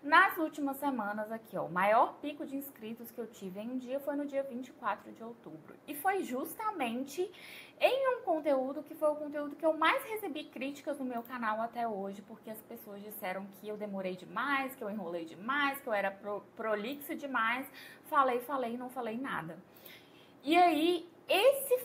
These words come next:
foi aqui, inclusive, se a gente vier nas estatísticas do canal, a gente consegue ver que o maior número de,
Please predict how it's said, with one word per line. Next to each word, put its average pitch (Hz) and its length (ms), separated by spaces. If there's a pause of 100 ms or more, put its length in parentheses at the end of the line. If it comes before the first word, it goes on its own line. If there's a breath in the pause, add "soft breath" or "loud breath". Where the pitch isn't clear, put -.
foi 269 360
aqui, 294 400
inclusive, 220 540
se 269 100
a 247 60
gente 233 280
vier 233 540
nas 294 200
estatísticas 202 840
do 220 160
canal, 196 720 (460)
a 208 80
gente 214 260
consegue 220 460
ver 196 580 (1120 loud breath)
que 285 480 (240)
o 233 100
maior 262 540
número 294 680
de, 285 580